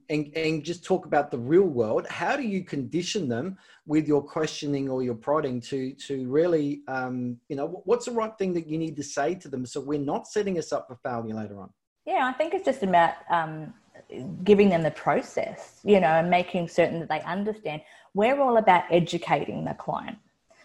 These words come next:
Speaker 2: So it's a matter of, um, setting things up from the beginning and making certain that they know how we're going to work in the management of their property. And that might mean talking about, um, scheduled maintenance, and sometimes that might involve,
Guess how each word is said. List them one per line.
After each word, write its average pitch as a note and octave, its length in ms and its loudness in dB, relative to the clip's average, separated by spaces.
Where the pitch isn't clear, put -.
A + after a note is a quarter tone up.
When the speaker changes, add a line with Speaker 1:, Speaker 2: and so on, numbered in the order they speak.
Speaker 2:
So E3+ 340 8
it's F3 140 -2
a F#3 80 6
matter F3+ 320 6
of, D#3+ 220 0
um, D3+ 200 2
setting B3 320 8
things F#3 240 2
up E3 180 4
from D#3+ 140 2
the D#3+ 100 0
beginning E3+ 640 2
and D#3 360 0
making F3 460 0
certain E3 320 2
that D#3+ 240 2
they F3+ 220 4
know E3 240 2
how D#3 340 2
we're E3+ 300 2
going E3+ 200 2
to D#3+ 80 2
work D#3 380 0
in D#3+ 140 -4
the D3+ 80 -4
management D3+ 420 -6
of D3 100 -10
their C#3+ 120 -6
property. - 480 -6
And B3 100 4
that - 160 2
might G3 220 4
mean E3+ 260 0
talking E3+ 400 0
about, D#3+ 340 2
um, D#3+ 200 2
scheduled E3+ 500 2
maintenance, D#3+ 680 -4
and F3 120 -6
sometimes F#3+ 540 0
that D#3 160 2
might D#3+ 200 0
involve, D3+ 460 0